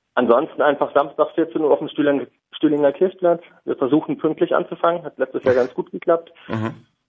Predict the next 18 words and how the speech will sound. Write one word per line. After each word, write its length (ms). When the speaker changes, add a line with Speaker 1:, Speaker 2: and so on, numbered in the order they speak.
Speaker 1:
Und 280
da 140
gibt's 240
auch 140
einen 80
Infopoint, 920
ähm, 960
wo 120
ihr 160
eben 220
auch 360
Infos 320
kriegen 180
könnt, 240
wie 80
der 120
genaue 420
Programmablauf, 680